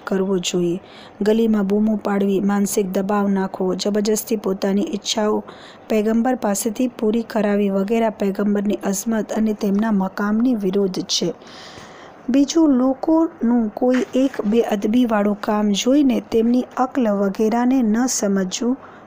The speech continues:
જોઈએ. વગેરે એટલે કે તેમની અક્લ વગરના ન આપણે એને સમજી લઈએ. એ લોકો જેઓ હંમેશા પૈગંબરે ઇસ્લામના રૂમની પાછળ જોરથી બૂમો પાડીને તેમને બહાર આવવા માટે કહેતા હતા,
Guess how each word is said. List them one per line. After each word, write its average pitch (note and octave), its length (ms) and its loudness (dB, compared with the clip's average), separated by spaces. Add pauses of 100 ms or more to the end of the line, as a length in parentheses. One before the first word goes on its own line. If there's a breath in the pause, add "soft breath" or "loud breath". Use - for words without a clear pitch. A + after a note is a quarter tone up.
(160)
જોઈએ. F3 500 0 (720 loud breath)
વગેરે C4+ 440 2 (420)
એટલે B3+ 300 0
કે C4 320 2 (440 loud breath)
તેમની D4+ 340 4 (120)
અક્લ C#4 300 2
વગરના A3+ 560 0
ન A3+ 160 2
આપણે G3+ 420 0
એને A#3 240 2
સમજી F#3+ 480 0
લઈએ. F#3 280 0 (140)
એ C#4 100 4
લોકો C#4 440 2
જેઓ A3+ 280 2
હંમેશા G#3+ 560 -2
પૈગંબરે G3 560 0
ઇસ્લામના G3+ 840 0 (420 loud breath)
રૂમની D4 420 6
પાછળ G#3 520 -2 (180)
જોરથી C#4+ 540 2
બૂમો G#3 400 0
પાડીને G#3 500 0 (480 loud breath)
તેમને D4 300 6
બહાર G#3+ 360 0
આવવા G3 280 0
માટે G3 300 -2
કહેતા G3+ 480 -4
હતા, B3 400 0